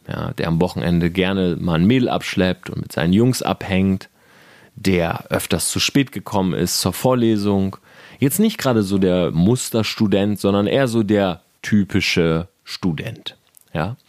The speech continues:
Und jetzt von heute auf morgen willst du Entrepreneur sein, Unternehmer. Und du sagst, "Nein, nein, nein, alles,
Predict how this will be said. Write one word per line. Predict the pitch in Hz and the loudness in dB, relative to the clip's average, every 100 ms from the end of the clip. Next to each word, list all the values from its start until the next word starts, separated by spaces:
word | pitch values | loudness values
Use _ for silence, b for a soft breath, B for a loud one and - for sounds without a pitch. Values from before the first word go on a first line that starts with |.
| B B B B B - | B B B B B 0
Und | 117 120 123 123 - - _ _ _ _ _ | 2 4 2 -2 -6 -14 _ _ _ _ _
jetzt | - 143 175 - | 0 0 0 -4
von | - 117 | 0 2
heute | 160 185 | 2 2
auf | 123 123 | -2 0
morgen | 110 101 95 82 87 160 - _ _ b b b b b | 2 2 2 0 -6 -8 -12 _ _ b b b b b
willst | 95 123 151 - - | 0 0 0 -6 -2
du | 127 123 - | 2 2 2
Entrepreneur | 113 113 - - 117 110 98 | -2 -2 -4 0 2 2 0
sein, | 85 71 | -4 -6
Unternehmer. | - 127 123 117 101 - _ _ _ _ _ _ _ b b b | -2 0 2 2 0 -2 _ _ _ _ _ _ _ b b b
Und | 98 | 0
du | 101 | 2
sagst, | 98 - | 2 0
"Nein, | 110 107 | 0 2
nein, | 101 | 2
nein, | 90 76 - _ _ _ _ - | 0 -2 -8 _ _ _ _ -4
alles, | 127 135 120 - - | 0 0 0 -2 -4